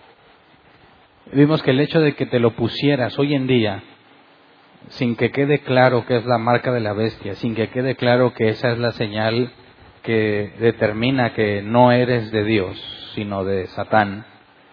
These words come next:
si tú no estuvieras consciente y te lo pones, ¿sería factible que Dios te dijera, "Ah, ya perdiste"? Porque resulta que ese era la marca de la bestia.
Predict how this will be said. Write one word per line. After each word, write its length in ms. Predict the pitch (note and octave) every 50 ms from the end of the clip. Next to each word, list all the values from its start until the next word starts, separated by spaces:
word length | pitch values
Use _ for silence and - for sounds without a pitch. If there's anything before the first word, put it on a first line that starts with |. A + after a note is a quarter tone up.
| _ _ _ _ _ _ _ _ _ _ - -
si 180 | - - - A#2
tú 180 | - - C#3
no 120 | D3+ E3 E3+
estuvieras 480 | - - C#3 A#2+ B2+ C#3+ D3 C#3 -
consciente 640 | - - B2+ A#2+ A2 - - B2+ B2+ C3+ C3 - A#2
y 20 |
te 140 | A2 - A2
lo 140 | G#2 G#2 G2+
pones, 460 | - - A#2+ C3 C3+ B2 G2+ G2 G2+ - - -
¿sería 240 | A2+ G#2+ G#2+ C3 D3+
factible 480 | - - D#3+ - - C#3 C3+ C3+ C3+
que 140 | B2+ - A#2+
Dios 200 | A2+ A#2+ B2 -
te 120 | - C3+ A#2+
dijera, 520 | A#2 - - A#2 A2 A2 G2+ F#2+ G#2 A2+
"Ah, 60 | B2+
ya 160 | B2 A#2 A#2+
perdiste"? 640 | A#2 - C#3 A#2 A2 A#2+ B2 - - - A2+ G#2+ G2+ - _ - _ - _ _ _ _ _ _
Porque 500 | - A2+ A2+ - A#2+ A2+ A2 A2 A2+ - -
resulta 560 | A2 A2+ A#2 A#2 A2 - - C#3 C3+ - D3+
que 280 | C3 - B2+ A2+ A#2 C3+
ese 320 | D3 - - C#3 B2 B2
era 200 | B2 A#2+ A#2+ A#2
la 100 | A#2 A2+
marca 320 | G#2+ G#2+ A2+ G#2 - - A#2
de 60 | G#2+
la 100 | G2+ G2+
bestia. 540 | G2 G#2+ G2+ - - - F#2+ - - -